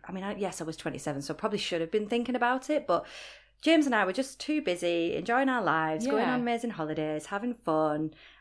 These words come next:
Speaker 1: and just living each day as it comes. We'd never really talked about it. So for me, then, when I had that treatment, and I fa-, you know, it was the treatment that was gonna save my life, so there was no question.
Speaker 2: Yeah.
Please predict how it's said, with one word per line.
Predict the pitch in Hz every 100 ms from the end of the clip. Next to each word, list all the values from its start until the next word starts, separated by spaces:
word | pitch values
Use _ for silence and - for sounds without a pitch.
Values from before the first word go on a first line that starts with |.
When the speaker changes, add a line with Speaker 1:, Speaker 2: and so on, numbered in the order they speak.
| -
Speaker 1:
and | 160 165
just | 175 -
living | 185 190
each | 180 -
day | 170 160
as |
it | 165
comes. | - 165 160
We'd | 175 202
never | 214 214 220
really | 185 156
talked | 175 214 226
about | 170 -
it. | - -
So | - 196 190 185 - - - _ _ _ _ _ _ _ _
for | 208 214
me, | 240 311 170 160
then, | 220 220 180
when | 185
I | 180
had | 233 240
that | - -
treatment, | 240 233 139 160
and | -
I | 170
fa-, | - 196 -
you |
know, | 160
it | 139
was | 185
the | 214
treatment | - 359 226
that | 165
was | 175
gonna | 190
save | 180 196 170
my | 151
life, | 226 151
so | -
there | 170
was |
no | 214 233
question. | - 202 202 - 139 143 185
Speaker 2:
Yeah. | 160 135 117